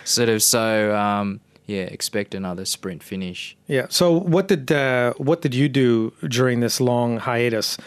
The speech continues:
Speaker 2: As, uh, as Kevin Eddy, one of our, one of our, um, editors for the website, uh, here in the mornings, is, as he put it, it was the unintentional rest day of the Tour de France. What did you do?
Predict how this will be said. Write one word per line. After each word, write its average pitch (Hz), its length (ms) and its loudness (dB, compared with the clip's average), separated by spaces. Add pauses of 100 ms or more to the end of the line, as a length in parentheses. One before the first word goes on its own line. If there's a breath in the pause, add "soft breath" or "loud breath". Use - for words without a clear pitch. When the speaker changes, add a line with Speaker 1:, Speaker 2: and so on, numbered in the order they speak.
Speaker 2:
As, 147 240 2
uh, 131 320 2
as 139 480 0
Kevin 175 220 2
Eddy, 147 160 4
one 135 120 2
of 123 60 0
our, 127 200 2
one 127 220 0
of 120 60 0
our, 117 180 2
um, 113 320 -2 (400 loud breath)
editors 139 380 2
for - 80 0
the 123 60 4
website, 123 580 0
uh, 117 240 2
here 131 160 4
in 120 60 2
the 120 60 4
mornings, 120 420 2
is, 113 200 -4
as 120 280 -2
he 120 100 -4
put 127 220 0
it, - 160 -4 (240 loud breath)
it 143 120 2
was 127 200 2
the 117 320 2
unintentional 135 640 2
rest 117 320 0
day 104 160 -2
of 104 160 -6
the 107 60 -10
Tour 117 180 -4
de 110 80 -6
France. 107 420 -8 (580 loud breath)
What 165 100 4
did 143 140 2
you 151 120 4
do? 107 260 0